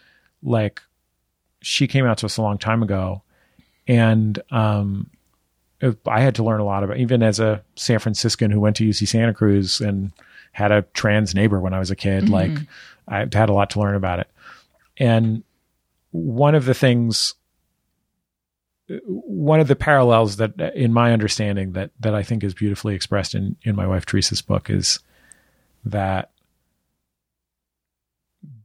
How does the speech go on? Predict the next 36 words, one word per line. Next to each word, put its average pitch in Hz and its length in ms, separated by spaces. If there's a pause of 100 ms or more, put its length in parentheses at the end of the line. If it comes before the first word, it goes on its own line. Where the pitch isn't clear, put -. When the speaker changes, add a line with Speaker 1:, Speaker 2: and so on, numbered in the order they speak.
(640)
Speaker 1:
that 131 240
gender 143 360
is 120 200
not, 117 420 (500)
<laughs> - 500
is 135 200
not 135 380
a, 113 460 (380)
uh, 104 540
there's 107 340
trans 113 360
people 113 400
and 117 200
normals. 139 600
<laughs> - 60 (880)
That 127 320
indeed 131 440
we 123 200
all 117 240
have 120 180
an 139 100
understanding 139 520
of 127 40
what 135 120
our 131 100
gender 135 300
is. 139 180
It 117 120
just 127 260
may 123 100
be 117 160
that 110 260
for 113 200
many 120 240
of 110 120
us, - 320